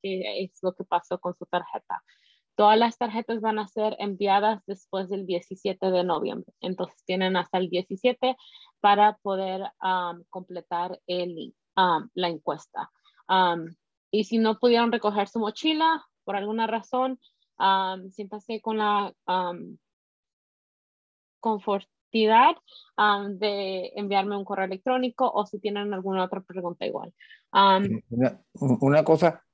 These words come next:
Speaker 2: yo, yo puedo llenar la encuesta ahorita, ¿verdad? De una vez.
Speaker 1: Sí, sí, le, si
Speaker 2: Ah,
Speaker 1: gusta
Speaker 2: pero
Speaker 1: llenarla ahorita, sí.
Speaker 2: Perfecto, pero cuando
Speaker 1: Sí.
Speaker 2: escaneé el código Q por curiosidad,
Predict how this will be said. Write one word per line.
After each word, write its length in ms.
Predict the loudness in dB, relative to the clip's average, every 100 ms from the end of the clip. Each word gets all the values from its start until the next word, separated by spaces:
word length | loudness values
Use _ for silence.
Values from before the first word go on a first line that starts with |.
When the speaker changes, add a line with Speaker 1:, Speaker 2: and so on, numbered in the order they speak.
| _ _ _ -8
Speaker 2:
yo, 480 | 4 8 10 8 2
yo 420 | 2 6 6 4 _ -12 4
puedo 200 | 6 8
llenar 280 | 6 4 2
la 60 |
encuesta 380 | 2 2 2 2
ahorita, 340 | 2 2 0
¿verdad? 320 | 0 0 -2 -4
De 140 | -6
una 220 | -4 -2 -2
vez. 280 | -2 -6 _ _ _ _ _ _ _ -8
Speaker 1:
Sí, 220 | 0 2 4
sí, 140 | 4
le, 280 | 4 4 0
si 120 | 0
Speaker 2:
Ah, 40 | 0
Speaker 1:
gusta 200 | 2 2
Speaker 2:
pero 140 | 2
Speaker 1:
llenarla 300 | 4 2 0
ahorita, 380 | -2 -4 -6 -6
sí. 280 | -8 -16 -18 _ _ -8
Speaker 2:
Perfecto, 400 | -6 -4 -6 -6 -2
pero 200 | -2 2
cuando 320 | 0 0 -4
Speaker 1:
Sí. 60 |
Speaker 2:
escaneé 360 | -4 -4 -4 -6
el 100 | -6
código 340 | -4 -4 -6
Q 140 | -8 -8
por 160 | -8
curiosidad, 640 | -6 -4 -4 -4 -2 -2